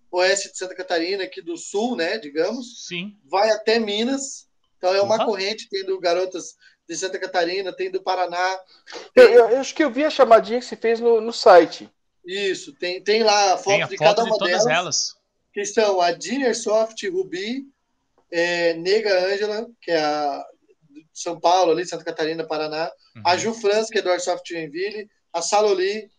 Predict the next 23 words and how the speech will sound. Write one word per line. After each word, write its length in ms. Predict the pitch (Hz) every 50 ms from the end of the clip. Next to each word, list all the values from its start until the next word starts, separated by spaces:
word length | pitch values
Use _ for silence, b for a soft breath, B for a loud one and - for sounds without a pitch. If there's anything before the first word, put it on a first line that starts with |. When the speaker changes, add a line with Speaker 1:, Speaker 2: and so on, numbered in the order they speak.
| _ _ _ _ -
Speaker 1:
a 180 | 175 160 160
Evelyn 380 | 165 185 220 240 233 214 196 180
Airsoft, 600 | 175 170 - - 180 175 190 - - - - - -
a 80 | - 170
Dani 360 | 165 156 175 202 220 226 226 -
Tanque, 480 | 185 180 190 196 196 - - 202 - _ _ _ _ _ _ _ _ -
a 100 | 160 160
Dais 340 | 151 180 190 220 220 - -
Príncipe, 460 | - - 208 233 233 - - - 208 208 208 _ _ _ _ _ _ _ _ _ _ -
a 220 | - 160 160 160 151
Bini 600 | 139 139 175 214 240 254 254 254 254 254 - - -
e 120 | - 208 220
a 100 | 226 220
Thaís 280 | 226 208 214 220 208
Maia 280 | 196 196 190 196 196 196
lá 80 | 196
de 120 | 196 190 185
Manaus. 600 | 185 180 160 143 127 123 117 _ _ _ _ _ _ _ _ -
Esse 280 | - 190 202 - - 202
ano 180 | 202 214 226
são 220 | 226 - 226 202 196
essas 260 | 196 202 - - -
garotas. 460 | - 214 202 165 151 135 - - -